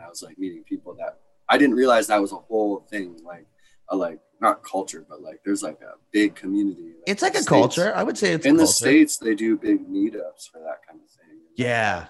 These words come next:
Speaker 1: Markets, and I didn't realize that. So, yeah, it's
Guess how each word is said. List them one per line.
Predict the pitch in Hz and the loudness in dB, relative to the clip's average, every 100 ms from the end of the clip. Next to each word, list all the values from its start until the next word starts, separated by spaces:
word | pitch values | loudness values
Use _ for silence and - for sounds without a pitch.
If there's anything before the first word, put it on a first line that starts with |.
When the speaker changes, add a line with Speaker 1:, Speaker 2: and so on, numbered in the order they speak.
| _ | _
Speaker 1:
Markets, | - 98 107 110 - - | -12 -2 -2 -2 -12 -18
and | 87 | -12
I | 87 131 | -2 0
didn't | 143 113 | 0 -2
realize | 131 113 101 | -2 -2 -4
that. | - - | -10 -20
So, | - - _ _ _ _ _ _ | -20 -20 _ _ _ _ _ _
yeah, | 160 104 87 - _ | 2 2 0 -8 _
it's | - 123 - | -12 -10 -12